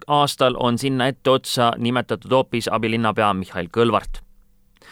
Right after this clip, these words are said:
Kahekümnendal juunil teatas Savisaare hea sõber, ärimees Urmas Sõõrumaa, et tahab teha oma valimisliitu. Ühtegi vihjet Keskerakonnast lahku löövat, soovivate poliitikutega koostöö kohta ta ei andnud, aga see oleks andnud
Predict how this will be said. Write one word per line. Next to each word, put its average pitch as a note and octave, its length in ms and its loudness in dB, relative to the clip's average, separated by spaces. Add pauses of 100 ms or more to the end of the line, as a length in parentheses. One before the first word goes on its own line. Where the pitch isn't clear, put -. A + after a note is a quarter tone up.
(580)
Kahekümnendal F3 480 4
juunil F#3 320 4
teatas F3 320 2
Savisaare E3+ 460 4
hea C#3 180 4
sõber, F3+ 300 4 (100)
ärimees A#2 400 2
Urmas C3 300 0
Sõõrumaa, D#3+ 500 4
et D#3 160 0
tahab D3+ 360 4
teha D3 280 2
oma F3+ 240 4
valimisliitu. B2+ 800 0 (100)
Ühtegi B2 300 -6
vihjet F3 420 -2
Keskerakonnast C#3 640 0
lahku D#3 320 0
löövat, C#3+ 380 2 (220)
soovivate C#3+ 600 0
poliitikutega C#3 720 -2
koostöö E3 400 0
kohta C3 320 -2
ta C3+ 180 4
ei C3 140 -2
andnud, E3 400 0
aga B2+ 300 2 (260)
see - 280 2
oleks C#3 280 2
andnud B2+ 400 2